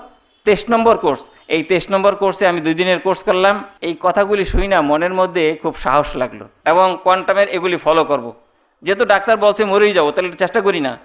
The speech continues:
দেখা যাক কি হয়। এরপরে আমি মানা শুরু করলাম, কর্মের ফলাফল নিয়তের উপর নির্ভরশীল,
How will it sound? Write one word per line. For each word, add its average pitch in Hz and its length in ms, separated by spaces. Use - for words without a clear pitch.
দেখা 156 180
যাক 143 180
কি 143 120
হয়। 117 200
এরপরে 196 440
আমি 170 220
মানা 160 240
শুরু 170 200
করলাম, 180 420
কর্মের 185 300
ফলাফল 170 400
নিয়তের 196 320
উপর 165 200
নির্ভরশীল, 143 520